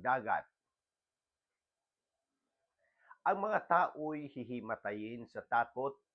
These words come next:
dahil sa pag-iisip sa mga sakunang darating sa sanlibutan. Sapagkat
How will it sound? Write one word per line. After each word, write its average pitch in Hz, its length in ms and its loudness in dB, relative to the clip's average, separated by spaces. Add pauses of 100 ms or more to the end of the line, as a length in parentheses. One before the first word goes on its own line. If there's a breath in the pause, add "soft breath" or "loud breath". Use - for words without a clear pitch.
(1080)
dahil 160 480 4
sa 147 160 0
pag-iisip 160 960 -6
sa - 240 0
mga 127 240 -4
sakunang 123 720 -2
darating 135 640 -2
sa 123 160 -6
sanlibutan. 110 720 -4 (2000)
Sapagkat 143 720 6